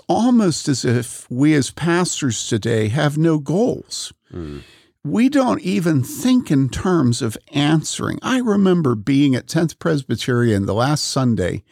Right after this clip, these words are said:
Speaker 1: that Phil Ryken preached. I happened to be there. Well, Phil got up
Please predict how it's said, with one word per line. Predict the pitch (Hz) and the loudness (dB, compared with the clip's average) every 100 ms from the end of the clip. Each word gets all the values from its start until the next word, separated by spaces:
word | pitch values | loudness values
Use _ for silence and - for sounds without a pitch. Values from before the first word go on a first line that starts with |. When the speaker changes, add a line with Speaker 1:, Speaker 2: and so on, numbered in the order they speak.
| _ _ _ _ - | _ _ _ _ -2
Speaker 1:
that | 131 | -2
Phil | 131 165 143 | 0 2 4
Ryken | 120 120 117 104 | 4 2 0 -4
preached. | - 101 - - - - _ _ _ - | -4 -6 -6 -12 -14 -16 _ _ _ -4
I | 143 | 0
happened | 185 202 202 | 0 0 -2
to | |
be | 190 208 240 | 2 2 2
there. | - - _ _ - - _ _ _ | -2 -8 _ _ -20 -20 _ _ _
Well, | 175 | 0
Phil | 190 - 302 339 | 0 0 0 2
got | 254 151 151 | 2 0 0
up | 110 - - | -2 -4 -10